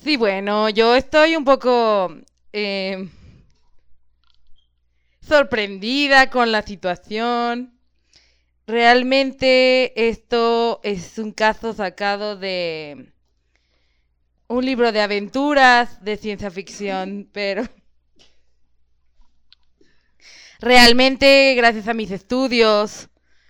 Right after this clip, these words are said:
como psicóloga profesional y maestría en psiquiatría,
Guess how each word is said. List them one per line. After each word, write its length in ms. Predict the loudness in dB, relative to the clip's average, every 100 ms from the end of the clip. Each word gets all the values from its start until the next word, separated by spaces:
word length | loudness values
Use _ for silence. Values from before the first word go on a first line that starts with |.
| _ _
como 340 | -6 -2 -2
psicóloga 640 | -4 -8 -2 0 0 0 -2
profesional 1000 | -4 -4 -6 -6 -6 -2 0 -2 -4 -12 _ _ _ _ _ -10
y 320 | -8 -6 -4
maestría 680 | -2 -2 -4 -4 0 0 -2
en 120 | -6
psiquiatría, 880 | -10 -4 -2 -2 -2 -2 -2 -4